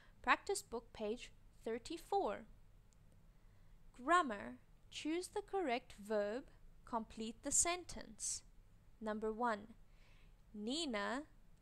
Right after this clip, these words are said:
gets up at half past six.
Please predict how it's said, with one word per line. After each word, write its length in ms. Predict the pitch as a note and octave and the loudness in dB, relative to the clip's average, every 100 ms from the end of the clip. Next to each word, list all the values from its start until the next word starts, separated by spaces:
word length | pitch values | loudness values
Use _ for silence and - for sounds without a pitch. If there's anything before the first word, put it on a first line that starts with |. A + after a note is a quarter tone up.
| - | 0
gets 420 | A3+ A3 - - - | 4 6 6 2 6
up 360 | D#4 G4 - - - - - - | 6 6 0 -20 -20 -20 -12 -2
at 220 | A3 - - | 0 -2 4
half 320 | A3+ C4+ - - | 6 6 4 -2
past 520 | B3 B3+ C#4+ - - | 4 6 6 2 6
six. 640 | - A#3+ G#3+ - - - | 6 6 2 -2 0 0